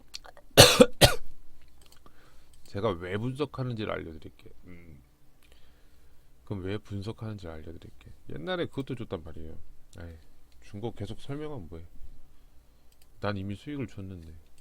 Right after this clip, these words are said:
이상하시면 안, 뭐, 어쩔 수 없지만, 같이 공부한다고 생각하면 좋긴 한데,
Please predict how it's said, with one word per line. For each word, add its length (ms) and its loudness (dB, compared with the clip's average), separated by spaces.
이상하시면 760 -2
안, 300 -6
뭐, 160 -4
어쩔 180 -2
수 100 -6
없지만, 440 -8
같이 240 -10
공부한다고 460 0
생각하면 360 -2
좋긴 280 -6
한데, 440 -4